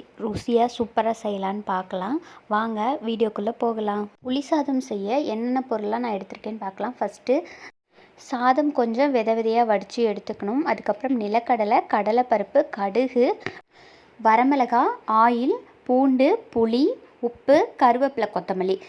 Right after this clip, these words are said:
இப்போ பார்த்தீங்கன்னா, ஃபஸ்ட்டு கடாய் அடுப்புல வச்சுட்டு அதில் சிறிதளவு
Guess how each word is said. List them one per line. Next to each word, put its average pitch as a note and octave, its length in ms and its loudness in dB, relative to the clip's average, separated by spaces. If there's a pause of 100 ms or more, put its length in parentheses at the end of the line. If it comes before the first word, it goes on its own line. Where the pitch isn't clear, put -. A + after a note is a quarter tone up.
(100)
இப்போ - 160 -6
பார்த்தீங்கன்னா, A#3+ 460 0
ஃபஸ்ட்டு A#3+ 360 -2 (140)
கடாய் A#3 380 2
அடுப்புல A3 340 -2
வச்சுட்டு G3+ 320 -4 (140)
அதில் A3 200 2 (560)
சிறிதளவு B3+ 540 2